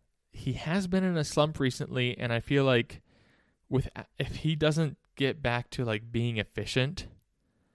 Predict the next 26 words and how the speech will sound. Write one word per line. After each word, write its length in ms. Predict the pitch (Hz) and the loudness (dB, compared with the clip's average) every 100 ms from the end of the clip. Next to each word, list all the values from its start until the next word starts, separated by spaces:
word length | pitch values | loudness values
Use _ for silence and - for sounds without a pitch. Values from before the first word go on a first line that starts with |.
| _ _ _ _ | _ _ _ _
it's 160 | 131 - | -10 0
gonna 200 | 143 127 | 2 2
be 120 | 110 | 0
tough 340 | - 127 117 | -2 -4 -4
to, 260 | - 107 107 | -4 -4 -4
for 200 | - 117 | -2 -2
the 120 | 107 | -2
Jazz 320 | 107 107 104 | 0 2 2
to, 80 | - | 2
like, 160 | 104 104 | 0 2
really 220 | 107 104 | 2 4
get 200 | - - | 0 -2
really, 520 | - 120 117 110 107 - | -2 0 2 2 0 -2
like, 180 | 107 - _ _ _ _ - | -6 -8 _ _ _ _ -6
consistent 560 | 127 123 127 - 123 | -4 0 -2 -2 -2
basketball, 460 | 117 117 117 - 113 | 0 0 -2 -4 -4
playoff 360 | - 117 117 - | -2 -2 -2 -2
basketball 400 | 113 - - 113 | -4 -4 -6 -6
like 140 | 113 | -4
they 60 | 117 | -4
were 100 | 113 | -2
playing 440 | - 113 104 107 - _ - _ _ _ _ - | 2 2 2 -4 -10 _ -20 _ _ _ _ 4
earlier 360 | 135 131 120 | 6 6 6
in 120 | 113 107 | 4 0
the 80 | |
season. 560 | - 120 113 110 101 | 2 4 4 2 0